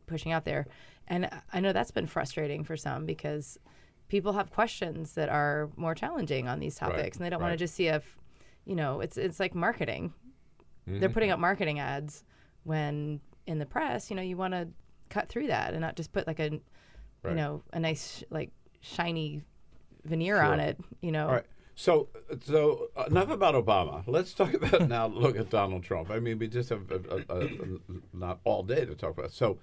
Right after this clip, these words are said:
Speaker 2: with Donald Trump, I wanna ask you both about policy and about press. Okay. So, in terms of policy, he talked about a lot, right? And the, but then every president has to decide, all right, what are my priority issues going to be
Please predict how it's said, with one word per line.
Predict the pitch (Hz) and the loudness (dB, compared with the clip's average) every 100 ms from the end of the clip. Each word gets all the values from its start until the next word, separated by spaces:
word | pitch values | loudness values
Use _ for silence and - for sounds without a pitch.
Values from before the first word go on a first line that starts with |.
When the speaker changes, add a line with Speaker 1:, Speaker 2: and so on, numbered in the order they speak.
| - - - | -10 -18 0
Speaker 2:
with | 131 | 2
Donald | 135 190 202 175 | 4 2 0 4
Trump, | 151 123 | 4 4
I | 131 | 0
wanna | 160 170 - | 0 0 2
ask | 131 127 | 2 2
you | 127 | 0
both | 110 110 110 110 - - | 0 0 -2 -2 -8 -6
about | 98 - 92 | 0 0 0
policy | - 139 160 165 160 151 151 - - - - | -2 -2 0 0 -2 -2 -4 -10 -20 -20 -4
and | 165 185 | 0 2
about | 156 95 92 85 - | 2 2 0 0 -8
press. | - 107 78 - - - | -6 -4 -4 -6 -16 -14
Okay. | 95 87 95 | -8 0 0
So, | 95 123 | 0 0
in | 123 | 0
terms | 131 196 - | 0 -4 -6
of | - | -6
policy, | - 123 110 101 92 - - - | -2 0 0 -2 -4 -8 -20 -8
he | 147 131 | -8 -8
talked | - - 165 165 | -2 4 4 2
about | 131 101 92 - | -2 0 0 -2
a | 87 | -6
lot, | 82 80 - - - | -2 0 0 -2 -6
right? | 82 80 - | -4 -4 -6
And | 95 90 - - - - - | -6 -6 -10 -20 -20 -16 -8
the, | |
but | 117 123 120 | -2 0 0
then | 127 123 | -2 0
every | 127 123 | 2 0
president | 107 104 90 87 | 2 0 0 -2
has | 90 87 | -2 -4
to | 87 | -6
decide, | 82 80 87 82 | -6 -4 -4 -4
all | - | -4
right, | 87 87 | -4 -2
what | 120 | 0
are | 131 | 0
my | 104 95 92 - - - - - - - - - - | -2 -4 -6 -14 -18 -20 -20 -20 -20 -20 -20 -20 -4
priority | - 107 98 90 80 78 | 4 8 8 6 4 -2
issues | 78 76 71 | -2 -6 -8
going | 85 76 | -6 -6
to | 71 | -6
be | 73 71 | -8 -8